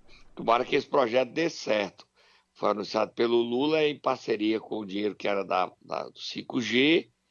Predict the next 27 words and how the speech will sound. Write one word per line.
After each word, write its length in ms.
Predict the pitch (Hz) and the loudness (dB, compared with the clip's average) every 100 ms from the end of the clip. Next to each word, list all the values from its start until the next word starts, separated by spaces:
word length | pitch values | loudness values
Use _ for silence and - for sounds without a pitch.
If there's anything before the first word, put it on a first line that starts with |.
| _ - _ _ - | _ -20 _ _ -6
que 120 | - | -4
é 20 | |
coordenado 760 | - 123 123 131 120 123 127 131 | 0 2 4 2 4 2 0 -2
na 160 | 123 | 0
Anatel 420 | 120 127 - 107 113 | 0 0 -2 -4 -4
pelo 240 | 117 113 | -4 -6
cearense 560 | - 127 107 104 101 - | -4 -4 -2 -4 -6 -10
conselheiro 560 | - - 113 101 95 | -12 -6 -2 0 -2
Vicente 480 | 110 - 92 95 - | -4 -8 -6 -4 -4
Aquino. 400 | 117 - 87 80 _ _ _ _ - | -6 -6 -10 -10 _ _ _ _ -2
Vamos 200 | - 135 | 0 2
ouvir 440 | 139 113 123 117 _ - _ | 2 4 2 0 _ -20 _
o 80 | - | -2
Camilo 460 | 117 113 113 110 | 2 2 0 -4
falando 480 | 98 113 110 113 110 | 0 0 2 0 -2
isso. 240 | 104 92 | -8 -2
Ele, 220 | 143 156 - - - | 0 0 -6 -16 -2
é 60 | 147 | 0
a 80 | 160 | 0
segunda 500 | - 160 196 254 220 | -2 -4 2 2 2
vez 240 | 180 180 | -2 -4
que 100 | - | -2
o 40 | |
Lula 280 | 175 170 175 | 2 4 4
leva 260 | 160 151 147 | 2 0 -2
o 40 | |
Camilo 580 | 151 160 139 127 135 143 | -4 -6 -4 -6 -6 -8